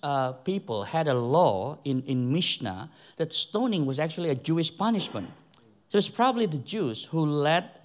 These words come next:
uh, the way, uh, in hurting, uh, hurling the stones at Paul, and soon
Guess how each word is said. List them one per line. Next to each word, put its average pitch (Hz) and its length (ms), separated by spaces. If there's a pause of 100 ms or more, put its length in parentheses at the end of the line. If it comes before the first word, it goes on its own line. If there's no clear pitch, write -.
(100)
uh, 139 240
the 127 160
way, 147 540 (320)
uh, 131 160
in 120 160
hurting, 131 720
uh, 120 260
hurling 147 380
the 127 80
stones 123 560
at - 240
Paul, 104 360
and 113 220
soon 131 480